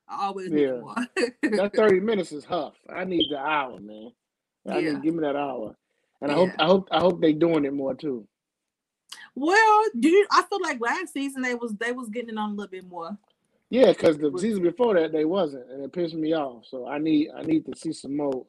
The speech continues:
Speaker 2: Uh, you know,
Speaker 1: Some more,
Speaker 2: uh,
Speaker 1: uh,
Speaker 2: E-, Ish-,
Speaker 1: A N T.
Speaker 2: Ish-, she needs to get naked.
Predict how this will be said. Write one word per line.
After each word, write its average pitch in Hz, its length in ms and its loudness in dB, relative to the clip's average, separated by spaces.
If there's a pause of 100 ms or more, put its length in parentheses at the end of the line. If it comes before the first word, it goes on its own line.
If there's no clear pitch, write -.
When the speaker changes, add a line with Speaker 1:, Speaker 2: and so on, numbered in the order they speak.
(120)
Speaker 2:
Uh, 107 260 -10 (200)
you 143 120 -4
know, 110 220 -6 (400)
Speaker 1:
Some 190 140 -2
more, 190 260 0
Speaker 2:
uh, 131 80 2
Speaker 1:
uh, 175 300 0
Speaker 2:
E-, 320 60 -8
Ish-, - 20 -4
Speaker 1:
A 190 140 10
N 202 120 6
T. 202 260 2
Speaker 2:
Ish-, 202 140 2 (400)
she 185 180 0
needs 180 180 2
to 202 80 -2
get 208 140 6
naked. 165 460 0